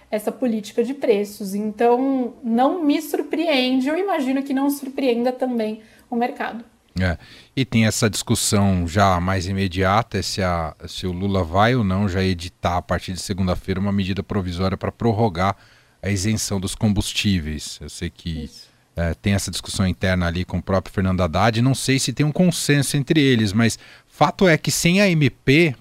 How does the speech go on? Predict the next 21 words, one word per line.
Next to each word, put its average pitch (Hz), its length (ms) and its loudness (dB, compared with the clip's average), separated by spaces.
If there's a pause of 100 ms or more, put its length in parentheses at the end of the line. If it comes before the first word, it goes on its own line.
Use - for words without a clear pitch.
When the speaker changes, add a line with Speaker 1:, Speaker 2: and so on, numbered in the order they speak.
Speaker 2:
provavelmente 127 640 4
janeiro 135 400 6
já 143 140 4
começa 123 420 2
com 165 160 0
combustíveis 147 720 0
em 123 140 6
alta, 147 400 2 (320)
isso - 100 -10
vai 131 120 4
impactar 175 440 2
a 147 40 4
inflação, 147 840 4
já 98 100 0 (100)
começa 147 540 0 (240)
tenso 175 440 6
o 120 40 6
novo 117 220 6
governo, 107 480 2
né, 110 80 2
Bia? 92 320 -2